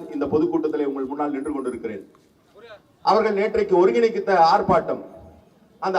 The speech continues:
ஆர்ப்பாட்டத்திலே கலந்து கொண்டு ஒருவர் பேசினார். அவர் பேசிய பொழுது, அவர் இந்த பகுதிக்கு வந்திருந்ததை ஒரு வரலாற்று நிகழ்வோடு, வரலாற்றோடெல்லாம் அவர்களை ஒப்பிடக்கூடாதுதான்,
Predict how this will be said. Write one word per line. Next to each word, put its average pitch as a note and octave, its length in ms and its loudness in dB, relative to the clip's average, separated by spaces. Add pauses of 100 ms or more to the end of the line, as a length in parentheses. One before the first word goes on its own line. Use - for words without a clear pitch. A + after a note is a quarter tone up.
ஆர்ப்பாட்டத்திலே G#3+ 640 2
கலந்து G#3 220 4
கொண்டு G3+ 260 -2
ஒருவர் F3+ 280 2
பேசினார். E3 440 -2 (920)
அவர் E3 220 2
பேசிய A3 300 4
பொழுது, F#3+ 320 8 (1120)
அவர் F#3 240 4
இந்த F#3 120 -4 (100)
பகுதிக்கு A3+ 440 0
வந்திருந்ததை G3 520 -2 (600)
ஒரு F3 180 -2
வரலாற்று G#3+ 500 4 (280)
நிகழ்வோடு, F3 440 2 (280)
வரலாற்றோடெல்லாம் F3+ 800 4
அவர்களை E3 280 2
ஒப்பிடக்கூடாதுதான், D#3+ 840 4